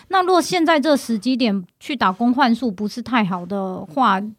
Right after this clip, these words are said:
然后你，你，你有高风险去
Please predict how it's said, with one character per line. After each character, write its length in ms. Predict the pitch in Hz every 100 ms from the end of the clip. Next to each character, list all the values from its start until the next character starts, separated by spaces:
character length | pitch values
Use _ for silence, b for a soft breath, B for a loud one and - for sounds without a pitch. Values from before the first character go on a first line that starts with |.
| 214
然 120 | 220
后 120 | 254
你， 260 | 269 247 240
你， 380 | 233 240 220 240
你 160 | 254 254
有 180 | 311
高 380 | 240 269 269 285
风 320 | 262 254 285
险 240 | 277 226 196
去 340 | - 269 233